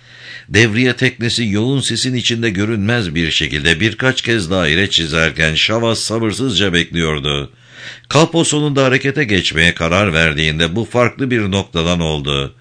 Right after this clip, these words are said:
Tekne arkalarındaki sisin arasında belirirken Şavas deli gibi Bren'i kusturup kalçasının üzerinde ateşe başladı.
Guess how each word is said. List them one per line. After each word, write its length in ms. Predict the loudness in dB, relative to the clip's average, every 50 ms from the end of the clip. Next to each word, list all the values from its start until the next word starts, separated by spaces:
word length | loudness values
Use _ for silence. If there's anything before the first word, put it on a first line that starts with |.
| _ -20 -20 -20 -18 -18 -18 -18 -2
Tekne 360 | 2 4 4 4 4 2 2
arkalarındaki 800 | 2 2 2 0 0 0 0 0 0 0 0 0 -2 -2 -2 -2
sisin 380 | -2 -2 -2 -2 -2 -2 0 0
arasında 600 | 0 0 0 0 0 0 -2 0 0 0 0 2
belirirken 800 | 2 0 2 0 0 0 0 0 0 0 0 0 0 2 2 0 -4 -8 -16 -8 0
Şavas 540 | 2 4 4 4 4 4 2 0 0 -2 -2
deli 260 | 0 0 0 0 0
gibi 300 | 0 0 0 -2 -2 -2
Bren'i 320 | 0 0 0 0 0 -2 -2
kusturup 560 | -2 -4 -4 -4 -4 -2 -2 -2 -2 -2 -2
kalçasının 600 | -2 -2 0 0 0 0 0 -2 -2 -2 -2 -2
üzerinde 500 | -2 -2 0 0 0 0 0 0 0 0
ateşe 440 | 0 0 0 0 0 0 2 0 0
başladı. 680 | 0 0 0 -2 -2 -2 -2 -2 -2 -2 -2 -4 -6